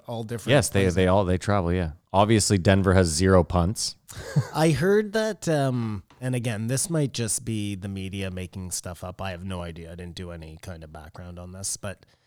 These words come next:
Speaker 1: that because of the Sturgis motorcycle rally, uh,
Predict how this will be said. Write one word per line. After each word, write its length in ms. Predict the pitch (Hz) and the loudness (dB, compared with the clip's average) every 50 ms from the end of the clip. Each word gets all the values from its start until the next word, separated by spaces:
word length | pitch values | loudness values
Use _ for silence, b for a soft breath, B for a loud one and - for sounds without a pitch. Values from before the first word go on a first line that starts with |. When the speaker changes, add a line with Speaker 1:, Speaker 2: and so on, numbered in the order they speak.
| _ _ _ _ _ _ | _ _ _ _ _ _
Speaker 1:
that 380 | 123 120 110 101 - - - - _ _ _ _ _ _ _ _ | -4 -2 -2 -4 -6 -10 -16 -20 _ _ _ _ _ _ _ _
because 380 | 120 131 127 - 147 139 123 147 | -10 -8 -4 -2 0 0 0 0
of 140 | 156 139 127 | -2 -2 -2
the 80 | 139 | -2
Sturgis 680 | 127 - - - - 117 117 120 117 120 107 - - 110 | -2 -2 -2 -2 -2 -4 -4 -4 -4 -4 -4 -4 -4 -4
motorcycle 840 | 98 95 98 101 113 113 - - 117 117 - - 123 123 123 120 120 | -6 -6 -4 -4 -6 -6 -4 -6 -6 -6 -6 -6 -6 -6 -4 -6 -6
rally, 500 | 120 117 120 123 127 135 139 143 165 160 _ _ _ _ _ _ _ _ _ _ _ _ _ _ _ - | -6 -6 -6 -6 -4 -4 -4 -6 -8 -10 _ _ _ _ _ _ _ _ _ _ _ _ _ _ _ -10
uh, 320 | 113 104 98 95 92 90 | -8 -6 -4 -6 -6 -8